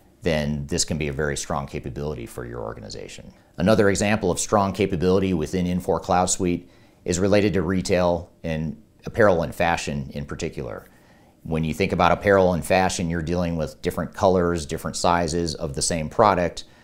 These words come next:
which requires a certain amount of complexity in your supply chain because it's not as simple as just keeping track of your inventory and orders related to one S K U or product. You're also having to track the color and size behind that, which can throw a curveball or a monkey wrench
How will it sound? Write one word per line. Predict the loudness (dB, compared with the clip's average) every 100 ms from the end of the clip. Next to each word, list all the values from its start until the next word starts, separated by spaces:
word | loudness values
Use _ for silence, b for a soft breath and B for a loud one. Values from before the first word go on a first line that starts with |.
| b b
which | -4 -2
requires | -4 4 6 8 6 4 -2 -6
a | -2
certain | -2 0
amount | 0 -2
of | -4
complexity | -4 0 0 0 -2 -2
in | -2
your | -4
supply | -4 4 4
chain | 4 -2 -4 -4
because | -4 -4 -4
it's | -4
not | 0 0
as | 0
simple | -2 -4 -2
as | -4 -4
just | -4 -4 -6
keeping | -8 -6
track | -2 0 0 0
of |
your | -4 -2
inventory | -2 -4 -4 -2 0 0
and | -2
orders | -2 -2 -2 -4 -4 -6
related | -4 -4 -4 -6
to | -6
one | -2 -2 -4 -10 -8
S | -6
K | -2
U | -2 0
or | -2
product. | 2 2 4 0 -6 -16 b b b
You're | 0 6
also | 6 6 4
having | 4 0
to | -2
track | 2 2 0
the |
color | -2 -2 0
and | -2
size | 0 2 2
behind | -2 -8 -8 -10
that, | -12 -12
which | -10 -10
can | -6 -8
throw | -2 -2 0
a | -2
curveball | 0 0 2 0 2
or | 0 -2
a |
monkey | -4 -4 -4 -6
wrench | -6 -6 -8 -14